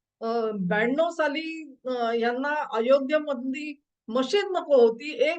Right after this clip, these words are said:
मशीद नाही, ह्याच्या पाठून अनेक मशिदी आता ते उद्ध्वस्त करत चाललेले आहेत, तर त्यांना मशिदी तर नकोच आहेत, पण आता त्यांना मकबरे सुद्धा त्यांच्या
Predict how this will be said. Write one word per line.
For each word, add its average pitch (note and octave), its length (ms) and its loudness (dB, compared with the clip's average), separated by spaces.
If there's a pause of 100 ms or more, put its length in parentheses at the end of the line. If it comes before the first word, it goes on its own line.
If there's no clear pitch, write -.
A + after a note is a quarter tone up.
मशीद C#4+ 400 -8
नाही, D4 200 -2
ह्याच्या B3+ 240 -2
पाठून C4 420 -6 (300)
अनेक D#4+ 340 2
मशिदी C#4+ 380 -4
आता C#4 260 0
ते C4+ 120 -4
उद्ध्वस्त B3 460 -2 (120)
करत B3+ 160 0 (100)
चाललेले A#3+ 360 0
आहेत, A3+ 240 -2 (100)
तर C#4 40 -10
त्यांना C#4 300 -6 (180)
मशिदी A#3 360 -12
तर E4+ 160 0
नकोच E4 360 -4
आहेत, A3+ 200 0 (380)
पण F4 120 -2
आता C#4 280 0
त्यांना F4 360 0
मकबरे E4 540 0
सुद्धा D4 400 -2
त्यांच्या D#4 640 -4